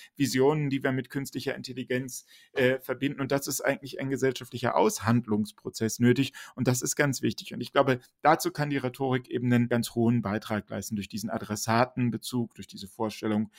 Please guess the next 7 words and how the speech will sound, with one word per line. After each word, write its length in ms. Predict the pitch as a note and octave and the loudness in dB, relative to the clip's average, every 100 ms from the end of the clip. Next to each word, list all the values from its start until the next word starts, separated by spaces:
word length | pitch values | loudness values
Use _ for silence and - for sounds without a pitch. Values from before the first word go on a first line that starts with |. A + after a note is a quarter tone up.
| - _ | -20 _
von 180 | - A2 | -4 0
Rekontextualisierung 1800 | A2 A2+ A#2 G#2 A2+ G#2 - G#2 G2+ G2 F#2+ A2 D3+ D#3+ C3+ C3+ B2+ | 0 -2 -2 -4 -4 -8 -8 -6 -2 -2 -2 -2 0 2 4 2 -2
von 380 | - - A#2+ A2+ | -6 -2 0 0
Wissen 340 | A#2+ - B2+ - - - | -2 -4 -8 -10 -16 -10
und 160 | - - | -4 -2
auch 260 | - F3 F#3 | 2 4 2
dadurch, 720 | - D3 E3+ E3+ F3+ F3+ - | 2 4 4 4 2 2 -6